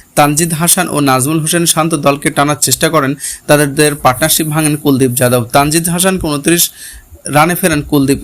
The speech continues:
এরপর শুরু হয় কুলদীপের জাদু। বাংলাদেশের বোলাররা যেই পিচ থেকে টান পাচ্ছিলেন না, সেই পিচ থেকে বল টান করিয়ে বাজিমাত করলেন কুলদীপ। তানজিদকে ফেরানোর পর তিনি তহিদ হৃদয়কেও ফেরান। এরপর সাকিব আল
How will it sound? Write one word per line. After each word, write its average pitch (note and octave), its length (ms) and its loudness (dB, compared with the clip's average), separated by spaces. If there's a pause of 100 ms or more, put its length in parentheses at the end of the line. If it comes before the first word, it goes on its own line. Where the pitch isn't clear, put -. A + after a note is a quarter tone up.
এরপর D#3+ 220 2 (100)
শুরু D3+ 180 0
হয় D#3+ 260 0
কুলদীপের C3 440 0 (100)
জাদু। B2 260 0 (840)
বাংলাদেশের G3 500 2
বোলাররা D#3 420 2 (1000)
যেই E3 240 2
পিচ G3+ 220 0
থেকে F#3+ 180 -4 (100)
টান C#3 200 2
পাচ্ছিলেন E3 500 0
না, C#3+ 100 0
সেই C#3+ 240 0
পিচ D3+ 220 -2
থেকে D#3+ 200 -2 (140)
বল B2+ 140 4 (100)
টান C#3+ 120 2 (100)
করিয়ে D#3 220 2 (100)
বাজিমাত B2+ 420 0
করলেন D3 200 0
কুলদীপ। C3 380 0 (520)
তানজিদকে F3+ 480 2
ফেরানোর F3+ 440 0
পর F3+ 180 4
তিনি F3+ 200 0
তহিদ D3 320 0
হৃদয়কেও D#3 440 0
ফেরান। D#3 300 0 (120)
এরপর D3+ 240 0 (360)
সাকিব D#3 300 0
আল E3+ 100 2